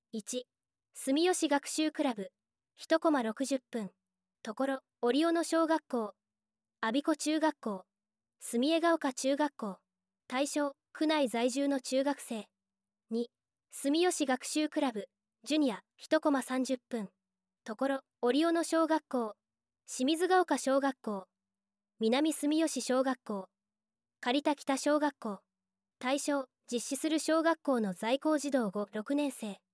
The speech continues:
三、オンライン、一コマ時間は受講生の学年に応じ。一、二に同じ。対象、区内在住の小学五、六年生及び中学生。受講料、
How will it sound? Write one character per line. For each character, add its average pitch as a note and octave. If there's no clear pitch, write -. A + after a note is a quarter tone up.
三、 C#4+
オ D4+
ン E4+
ラ E4
イ C#4+
ン、 G3+
一 -
コ E4+
マ E4+
時 E4+
間 D4
は G3
受 A3+
講 E4+
生 C#4+
の G3+
学 G3
年 A#3+
に A3+
応 A3
じ。 G3+
一、 C4
二 D4
に D#4
同 G#3+
じ。 G#3+
対 C#4
象、 D4
区 E4
内 D4+
在 A#3
住 C4
の C4
小 C4
学 C4+
五、 A3
六 A#3
年 F4
生 A#3+
及 A#3
び G#3+
中 A#3+
学 C#4+
生。 A3
受 G#3+
講 F4+
料、 B3